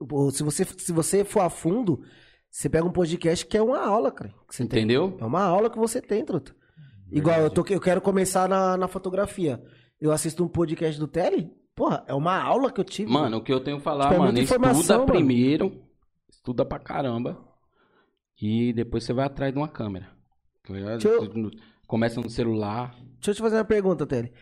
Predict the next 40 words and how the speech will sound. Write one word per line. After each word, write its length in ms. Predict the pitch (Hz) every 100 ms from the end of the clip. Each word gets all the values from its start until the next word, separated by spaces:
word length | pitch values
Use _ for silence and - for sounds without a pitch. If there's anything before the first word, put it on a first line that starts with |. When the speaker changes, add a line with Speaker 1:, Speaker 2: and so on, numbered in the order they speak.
| _
Speaker 1:
É, 720 | - 151 156 151 147 147 143 139
já 140 | 165
teve 180 | 180 214
alguma 680 | 220 202 202 190 175 165 156
experiência 540 | 147 - 160 156 151
engraçada, 560 | 156 147 139 - 170 165
tipo, 240 | - -
na 100 | 135
hora 140 | 123 123
do, 320 | 123 113 110 113 - _ _ _ - -
tá 100 | 131
Speaker 3:
Do 60 |
Speaker 1:
tirando 200 | 123 135
Speaker 3:
clique. 100 | 131
Speaker 1:
a 40 | 135 175
foto? 260 | 175 - - _ _ _ _ _ _ _ _ _
Speaker 2:
Ah, 220 | - 190
mano, 240 | 247 170 143
tem 160 | 175
várias, 460 | 170 175 160 139 127
tá 100 | 131
ligado? 380 | 120 123 131 117
Tipo, 260 | 120 - 123
mas 240 | 123 139 120
pra 220 | - -
mim, 200 | 392 277
assim, 320 | 190 - 165
tá 120 | 143
ligado? 240 | 131 123 135
Que 100 | 151
é 60 |
engraçado, 500 | 147 151 147 139 143 143
que 80 | 165
é 100 | 185 180 139
erro 260 | 151 160 285
meu, 180 | 254 185
besteira 440 | 202 202 - 175
minha, 280 | 320 302 240
tá 140 | - 127
ligado? 300 | 131 131